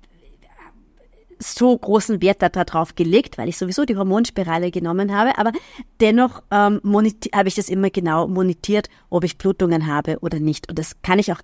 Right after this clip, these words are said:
eigentlich wirklich jeder Frau immer empfehlen, da auch dazu zu schreiben, ob sich irgendetwas verändert, ob die Blutungen stärker werden oder ob die, die, ähm, Zeitspannen länger sind. Ich habe dann eben gemerkt, dass die Zeitspannen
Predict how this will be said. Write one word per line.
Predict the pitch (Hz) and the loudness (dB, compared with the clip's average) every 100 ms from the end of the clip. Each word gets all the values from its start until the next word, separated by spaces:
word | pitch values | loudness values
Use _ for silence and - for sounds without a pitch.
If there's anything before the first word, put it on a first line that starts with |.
| - | -4
eigentlich | 175 175 165 | -2 -2 -4
wirklich | 185 165 | -8 -4
jeder | 175 180 | -4 -4
Frau | - 160 175 - _ _ _ _ - | -4 -4 -6 -14 _ _ _ _ 0
immer | 202 190 - _ | 2 2 -2 _
empfehlen, | 214 208 - 185 208 214 202 - 139 - | -2 -2 0 2 4 4 2 -2 -10 0
da | 170 | 0
auch | 170 | 2
dazu | 185 - 233 | -2 -2 -4
zu | 233 | -2
schreiben, | 208 185 175 180 185 | -2 0 0 0 -2
ob | 165 - | -4 -8
sich | 190 190 - _ - _ - | -8 -8 -10 _ -20 _ 0
irgendetwas | 196 190 - - 170 - | 2 2 -2 -4 -6 -6
verändert, | - 202 170 170 165 160 | -4 -2 0 0 0 -2
ob | 160 - | -4 -6
die | |
Blutungen | 165 175 165 170 175 185 | -6 -6 -2 0 0 0
stärker | - - 147 156 - 165 | -6 -6 -6 -4 -4 -2
werden | 160 160 - 175 | 0 -2 -2 -4
oder | 170 160 | -2 -4
ob | 160 - | -6 -6
die, | 214 _ _ - | -8 _ _ -4
die, | 190 180 - | 2 2 0
ähm, | 165 170 165 - | -6 -6 -6 -6
Zeitspannen | 160 165 - 139 156 160 | -4 -4 -4 -4 -2 -2
länger | 151 156 160 | -2 -2 -2
sind. | 165 - - 262 | -4 -8 -10 -2
Ich | 233 | 0
habe | 277 | 2
dann | 226 | 2
eben | 202 202 | 2 2
gemerkt, | 196 185 170 165 180 | 0 0 0 -2 -8
dass | - | -8
die | 190 - | -10 -8
Zeitspannen | - 156 160 - 147 156 160 | -6 -4 -6 -6 -4 -4 -4